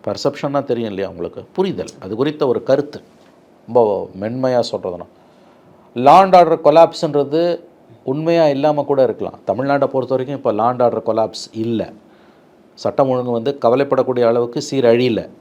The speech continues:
நான் ஒத்துக்கிறேன் அதை. தமிழ்நாட்டுல law and order கொலாப்ஸ் என்பது தவறான கருத்து. சட்டம் ஒழுங்கு சீரழிந்து விட்டது என்பது தவறான கருத்து. நான் அதை ஒப்புக்கொள்கிறேன். தமிழ்நாட்டுல law and order கொலாப்ஸ் இப்ப வரைக்கும் நடக்கல. ஆனா இந்த நிலைமை தொடர்ந்ததுன்னா அது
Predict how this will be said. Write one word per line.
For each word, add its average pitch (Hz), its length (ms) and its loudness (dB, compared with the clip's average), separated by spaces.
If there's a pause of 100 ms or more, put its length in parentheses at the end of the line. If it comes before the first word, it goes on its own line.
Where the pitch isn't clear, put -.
(340)
நான் 117 180 2
ஒத்துக்கிறேன் 101 380 -2
அதை. 76 100 -16 (480)
தமிழ்நாட்டுல 131 500 0 (120)
law 120 120 4
and 135 180 2
order 120 200 2
கொலாப்ஸ் 117 380 0 (120)
என்பது 113 320 -2
தவறான 127 400 2 (120)
கருத்து. 101 320 -6 (800)
சட்டம் 143 320 0
ஒழுங்கு 135 240 -2
சீரழிந்து 139 420 0
விட்டது 120 300 -6
என்பது 110 220 -6 (120)
தவறான 113 420 -2
கருத்து. 92 280 -8 (120)
நான் 107 180 -4
அதை 101 180 -6
ஒப்புக்கொள்கிறேன். 107 640 -6 (240)
தமிழ்நாட்டுல 123 540 -6
law 113 100 -4
and 123 140 -4
order 110 220 -2
கொலாப்ஸ் 120 340 -6 (180)
இப்ப 135 180 0
வரைக்கும் 123 280 -2
நடக்கல. 95 300 -8 (180)
ஆனா 110 140 -6 (140)
இந்த 117 200 -6 (120)
நிலைமை 135 280 -4 (160)
தொடர்ந்ததுன்னா 120 500 -4 (160)
அது 101 180 -8